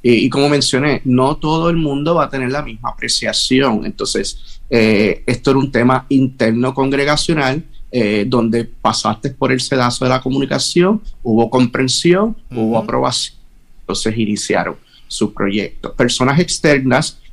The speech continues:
Speaker 1: no necesariamente van a comprender, porque primero que nada, son externos, así que el contexto, eh, no lo tiene. Así que, eh, tampoco juzgo, ¿verdad? Porque ha habido tantas,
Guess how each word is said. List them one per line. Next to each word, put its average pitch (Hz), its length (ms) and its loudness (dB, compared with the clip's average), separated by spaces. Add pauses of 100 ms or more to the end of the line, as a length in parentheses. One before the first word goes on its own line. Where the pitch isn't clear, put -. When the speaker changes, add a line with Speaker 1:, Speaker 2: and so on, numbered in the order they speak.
Speaker 1:
no 113 240 2
necesariamente 127 680 0
van 143 160 2
a 143 140 0
comprender, 160 580 0
porque 110 200 -2
primero 101 340 -4
que 135 100 0
nada, 175 320 2 (240)
son 104 240 0
externos, 160 560 0
así - 240 0
que 117 60 0
el 107 120 0
contexto, 120 760 0 (260)
eh, 120 320 2
no 123 160 4
lo 113 100 4
tiene. 98 380 -2 (260)
Así 139 320 4
que, 139 320 4
eh, 127 300 2
tampoco 131 480 2
juzgo, 165 380 4
¿verdad? 131 240 0
Porque 107 400 -6
ha 95 60 -2
habido 120 260 2
tantas, 123 480 -4